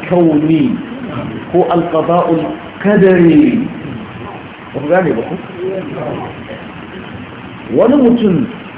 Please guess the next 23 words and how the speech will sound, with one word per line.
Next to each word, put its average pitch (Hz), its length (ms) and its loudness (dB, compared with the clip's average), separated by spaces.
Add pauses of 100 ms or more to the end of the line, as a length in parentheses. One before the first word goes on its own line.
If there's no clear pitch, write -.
(380)
ɗan 202 260 2
uwansa 208 460 0
ya 139 220 0
sata, 131 420 -2 (1160)
sai 170 180 0
ce 180 120 2
da 175 140 4
Sayyidina 147 380 2
Umar, 131 340 2 (840)
"Ya 139 180 0
sarkin 165 360 0
musulmi, 135 440 -2
Allah 175 320 -2
ne 107 140 -4
ya 101 80 -10
kaddara 104 380 -6
mu 139 120 -6
ya 151 120 -8
sata." 208 320 -12 (240)
Hmm? 147 260 -4 (2000)
Ka - 120 -6
kyale 175 380 0
shi. - 160 -10